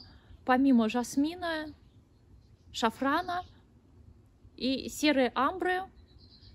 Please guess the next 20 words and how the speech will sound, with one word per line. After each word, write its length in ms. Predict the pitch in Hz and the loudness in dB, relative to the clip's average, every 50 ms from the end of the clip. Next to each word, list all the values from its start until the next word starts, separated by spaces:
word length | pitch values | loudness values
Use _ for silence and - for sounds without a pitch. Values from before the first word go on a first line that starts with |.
| - - | -12 -12
Вот 240 | 233 - - - - _ _ _ _ - - - - - | -12 -12 -12 -18 -18 _ _ _ _ -20 -20 -20 -16 -8
в 80 | - 226 | -2 0
этом 280 | 311 381 - 453 339 - | 0 0 0 -2 -2 2
парфюме 460 | 254 277 277 - - 277 240 220 208 | 2 0 0 0 -2 0 0 2 0
есть, 440 | 202 208 247 320 - - - - - - - - - - - - - - - - - - - _ - - - - - _ _ _ _ _ _ _ _ - - _ _ _ _ _ _ _ _ _ _ - - _ _ _ - - - _ _ - - - _ - _ - - - - - _ _ _ _ - - - - - - - - - | 0 0 -2 -4 -4 -8 -16 -18 -18 -20 -20 -20 -20 -20 -20 -20 -20 -20 -20 -20 -20 -20 -20 _ -20 -20 -20 -20 -20 _ _ _ _ _ _ _ _ -20 -20 _ _ _ _ _ _ _ _ _ _ -20 -20 _ _ _ -20 -20 -20 _ _ -20 -20 -20 _ -20 _ -20 -20 -20 -20 -20 _ _ _ _ -20 -20 -20 -20 -20 -20 -20 -16 -14
так, 160 | 214 208 - | -14 -14 -14
что 200 | - - 277 262 | -10 -6 -4 -2
вот 100 | 247 226 | -2 -4
зде-, 240 | 220 - - - 226 | -4 -6 -8 -10 -6
что 180 | - 262 254 | -4 -4 -2
там 160 | 233 226 226 | -2 -2 -2
было? 200 | 220 220 220 220 | -2 -2 -2 -2
Есть, 300 | 220 214 240 269 262 - | -2 -2 -2 -4 -6 -4
по-моему, 600 | - 254 247 247 254 262 254 247 247 233 226 226 226 - - - - - _ - - - - - - - - - - | -2 -2 0 2 2 2 4 2 2 2 0 -2 -4 -8 -16 -20 -20 -20 _ -20 -20 -20 -20 -20 -20 -20 -18 -4 2
миндаль, 500 | 233 254 233 214 220 214 220 254 392 - - | 4 6 6 6 4 2 2 2 0 0 -2
такой 240 | - 269 - 269 254 | -6 -2 0 0 2
горький 360 | 226 277 311 285 285 - 277 | 2 2 2 2 0 0 2
миндаль. 500 | 262 269 262 254 233 247 240 240 247 240 - - _ - - - _ - _ _ _ _ _ _ - - - - - - - - - - - - - _ _ _ _ - - _ _ - - - - - - - - - - - - - | 2 4 4 4 4 4 2 2 0 -2 -4 -10 _ -20 -20 -20 _ -20 _ _ _ _ _ _ -20 -20 -20 -20 -20 -20 -20 -20 -20 -20 -20 -20 -20 _ _ _ _ -20 -20 _ _ -20 -20 -20 -20 -20 -20 -20 -20 -20 -20 -20 -10 -4
Но 120 | 269 302 | -4 -2
вот 220 | 302 311 - - | -2 -4 -6 -8